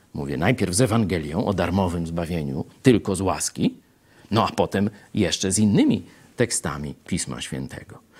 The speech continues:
Zobacz też owoc, jak wygląda jego Kościół, bo on może pięknie mówić. Pamiętacie takiego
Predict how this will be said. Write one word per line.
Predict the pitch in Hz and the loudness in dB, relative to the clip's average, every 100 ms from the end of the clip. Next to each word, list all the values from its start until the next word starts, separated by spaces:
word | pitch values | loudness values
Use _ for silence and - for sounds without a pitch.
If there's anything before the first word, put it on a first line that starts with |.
| - | -2
Zobacz | 117 117 - - | 2 2 0 0
też | 143 - | 0 2
owoc, | 277 320 240 120 - - _ _ - | 4 6 6 4 0 -12 _ _ 2
jak | 123 110 | 2 4
wygląda | 139 139 127 131 | 4 6 4 4
jego | 147 196 | 6 4
Kościół, | 214 339 277 - 64 _ _ _ _ 101 | 4 4 4 0 -10 _ _ _ _ 0
bo | 120 | 4
on | 139 | 6
może | 143 165 | 8 6
pięknie | - 165 156 208 302 | 6 4 4 4 6
mówić. | 415 160 101 - - _ _ _ _ _ | 6 4 2 -10 -20 _ _ _ _ _
Pamiętacie | 127 131 - 311 | 2 4 4 4
takiego | 247 220 190 180 | 4 4 4 4